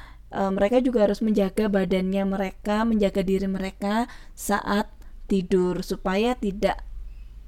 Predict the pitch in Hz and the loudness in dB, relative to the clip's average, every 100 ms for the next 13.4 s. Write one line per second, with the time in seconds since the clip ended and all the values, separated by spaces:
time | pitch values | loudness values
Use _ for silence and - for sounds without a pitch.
0 | - - - - 190 185 180 175 170 185 | -16 -16 -16 -4 -2 0 0 0 0 -2
1 | - 175 180 175 190 190 185 185 180 180 | 0 -2 -4 -4 -2 -2 -2 -4 -4 -4
2 | 180 196 247 - - - - 202 - 294 | 0 0 -2 -6 -16 -16 -4 -4 -2 0
3 | 285 - - - - - - - - - | -2 -4 -16 -18 -18 -16 -16 -18 -8 -2
4 | 196 185 185 185 185 - 190 - 185 185 | 0 0 -2 0 0 0 -4 -2 -2 0
5 | 233 220 190 - 190 208 - - 170 - | 4 4 2 -4 -8 -8 -8 -8 -8 -8
6 | 170 165 165 190 175 180 254 - - - | -6 -4 -4 -2 -4 -4 -10 -16 -20 -20
7 | - - - - - - - 240 254 233 | -20 -20 -20 -20 -20 -12 -8 0 4 4
8 | 233 302 320 - 254 285 294 - - - | 4 0 0 -2 0 2 0 -6 -20 -20
9 | - - 240 226 214 233 254 262 214 196 | -8 0 2 2 2 0 -2 0 2 4
10 | 196 190 202 208 220 - 202 185 - - | 4 2 0 -4 -6 -4 -4 -4 -10 -18
11 | - - 196 180 190 226 - 175 170 160 | -20 -12 -6 -4 -4 -6 -6 -6 -8 -8
12 | - - - - - - 196 - 214 208 | -10 -14 -18 -20 -20 -12 -8 -2 0 0
13 | 180 202 226 226 | 0 -2 -2 -6